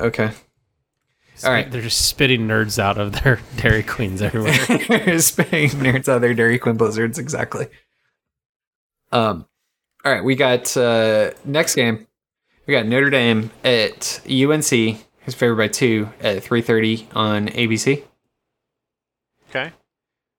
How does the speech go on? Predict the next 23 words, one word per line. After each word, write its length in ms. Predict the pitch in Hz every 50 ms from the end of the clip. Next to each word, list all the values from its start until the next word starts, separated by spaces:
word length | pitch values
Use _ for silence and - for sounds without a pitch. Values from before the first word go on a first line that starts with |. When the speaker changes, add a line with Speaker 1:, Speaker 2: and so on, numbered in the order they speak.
| _ _ _ _ _ - -
Speaker 1:
<sighs> 460 | - - - - - - - - -
Yeah. 160 | 180 190 196 190
Speaker 3:
I 80 | 165
was 100 | 170 139
like, 160 | 143 123 113 117
"Wow, 220 | 151 180 175 143
it's 100 | - -
not 120 | 151 151 147
on 80 | 143
N 120 | 139 135 -
B 100 | 180 190
C," 280 | - - 240 233 226 196 - -
but, 200 | 107 104 - - - - -
oh 60 | 107
yeah. 160 | 104 98 95 95 - - - - - - - _ _ _ _ _ _ - -
Speaker 1:
Yeah, 260 | 127 120 113 113 117 113 - -
home 180 | 147 127 120 120
team. 220 | - 120 110 113
Speaker 3:
It's 140 | 123 131 -
at 240 | 151 123 117 120 117
U 160 | 117 113 113
N 100 | 113 110
C. 260 | 101 - 117 113 107